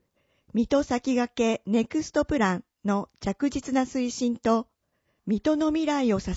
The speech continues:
える持続可能な財政基盤の確立の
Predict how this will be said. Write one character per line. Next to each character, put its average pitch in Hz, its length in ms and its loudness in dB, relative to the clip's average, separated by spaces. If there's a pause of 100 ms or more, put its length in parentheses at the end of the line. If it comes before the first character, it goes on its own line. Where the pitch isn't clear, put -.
え 220 180 2
る 202 380 2
持 202 120 -4
続 285 260 0
可 262 160 -2
能 247 240 2
な 233 160 0
財 247 220 -2
政 302 300 -2
基 311 140 -2
盤 240 240 0
の 196 100 -2
確 208 280 -6
立 208 480 -2 (440)
の 175 280 -2